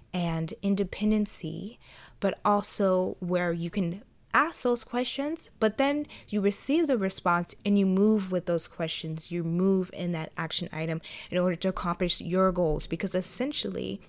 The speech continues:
they are your goals. And I want you to accomplish those goals independently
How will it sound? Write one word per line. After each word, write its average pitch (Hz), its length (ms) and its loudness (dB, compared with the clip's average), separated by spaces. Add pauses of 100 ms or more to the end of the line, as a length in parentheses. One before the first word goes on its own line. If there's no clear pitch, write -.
they 214 160 6
are 190 220 0
your 165 200 -2
goals. - 440 -8 (480)
And 190 140 2
I 185 40 2
want 190 280 2
you 190 60 0
to 175 60 2
accomplish 180 460 -2
those 160 220 0
goals 160 460 -4 (240)
independently 185 1040 -2